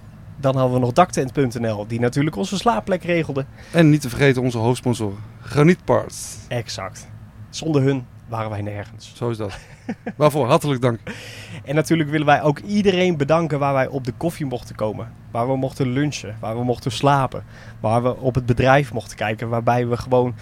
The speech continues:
Speaker 1: weet ik veel wat, eventjes konden douchen. Dank jullie wel voor deze onvergetelijke week. Want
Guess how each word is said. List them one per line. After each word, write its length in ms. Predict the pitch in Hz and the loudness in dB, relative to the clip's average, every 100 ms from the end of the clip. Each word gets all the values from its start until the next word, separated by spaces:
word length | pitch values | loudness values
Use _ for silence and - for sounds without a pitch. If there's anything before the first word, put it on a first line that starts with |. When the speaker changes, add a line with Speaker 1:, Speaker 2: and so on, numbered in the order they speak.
| - - - - - | -14 -18 -20 -20 -8
Speaker 1:
weet 140 | - 135 | -2 -2
ik 120 | 147 | -2
veel 140 | - | 0
wat, 200 | 135 117 | 2 2
eventjes 600 | - 143 147 123 131 123 | 0 0 0 0 -2 -2
konden 300 | - 143 127 113 | -2 0 0 0
douchen. 440 | 139 156 - 110 - - - - - - - | -2 -2 -4 -8 -10 -18 -20 -20 -20 -20 -16
Dank 280 | 131 143 165 | 4 4 4
jullie 200 | 143 123 | 2 0
wel 240 | 123 113 | 2 0
voor 140 | - 117 | -2 -2
deze 220 | 110 113 | -2 -2
onvergetelijke 580 | 113 - 113 107 104 113 | -6 -2 0 0 -4 -2
week. 320 | 107 101 - | -4 -4 -8
Want 260 | - 113 | -10 -10